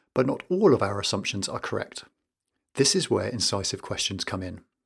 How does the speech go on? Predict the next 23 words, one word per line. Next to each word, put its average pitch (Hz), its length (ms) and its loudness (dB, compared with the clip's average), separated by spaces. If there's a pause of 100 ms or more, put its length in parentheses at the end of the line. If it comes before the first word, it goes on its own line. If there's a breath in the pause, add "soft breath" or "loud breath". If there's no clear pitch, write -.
(920)
Incisive 190 420 2
questions - 420 -2
free 175 300 0
the 170 80 0
mind 98 380 -4
from 101 160 -6
limiting 123 440 2
assumptions - 640 -6 (240 loud breath)
and 104 80 -4
help 135 200 2
reframe 127 640 4
challenges 101 580 -4
and 127 140 -8
establish 104 500 -2
new 110 280 0
liberating 101 680 -2
statements. - 600 -8 (2250)
Place. - 440 -6 (520)
Our 120 140 4
physical 208 400 0
environment 107 600 2
is 110 200 -2
important. 101 640 -6